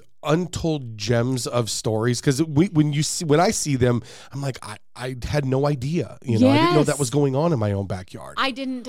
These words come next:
Speaker 2: I, and that's the thing. That is the value of asking questions.
Speaker 1: Right.
Speaker 2: And I think people all,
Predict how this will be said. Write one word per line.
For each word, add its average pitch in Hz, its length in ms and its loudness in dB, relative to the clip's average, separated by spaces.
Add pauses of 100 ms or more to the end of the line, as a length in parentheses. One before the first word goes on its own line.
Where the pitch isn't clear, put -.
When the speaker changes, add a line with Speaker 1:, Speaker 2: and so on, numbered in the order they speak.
(120)
Speaker 2:
I, 240 180 -2
and 269 220 -4
that's 294 180 -6
the 302 80 -14
thing. 269 380 -10 (100)
That 302 280 -12
is 254 180 -12
the 214 120 -10
value 196 720 -10
of 175 380 -12
asking - 420 -14
questions. - 640 -14
Speaker 1:
Right. 113 220 -2 (380)
Speaker 2:
And 247 180 -8
I 247 120 -6
think 277 280 -10
people 233 460 -12
all, 226 420 -8